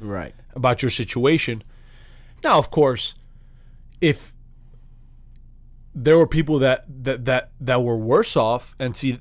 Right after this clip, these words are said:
Speaker 2: that, that sometimes could be harder, because, like, let's say your parents aren't there, you're kind of fostered,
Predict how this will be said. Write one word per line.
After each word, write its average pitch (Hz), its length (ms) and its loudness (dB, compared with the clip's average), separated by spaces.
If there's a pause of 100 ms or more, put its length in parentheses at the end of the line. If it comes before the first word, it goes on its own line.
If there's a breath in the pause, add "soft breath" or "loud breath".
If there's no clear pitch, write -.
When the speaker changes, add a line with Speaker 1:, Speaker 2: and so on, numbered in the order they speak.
(140)
Speaker 2:
that, 139 460 2 (600)
that 147 360 2
sometimes 120 880 -2 (1000)
could 139 160 -2
be 131 120 2
harder, 113 500 2
because, 113 280 -2
like, 123 120 0
let's 135 180 2
say 139 240 2 (380 soft breath)
your 127 140 0
parents 143 460 0
aren't 110 220 -6
there, 104 220 -12 (520 soft breath)
you're 127 140 -4
kind 139 240 2
of 107 80 0
fostered, 120 680 -2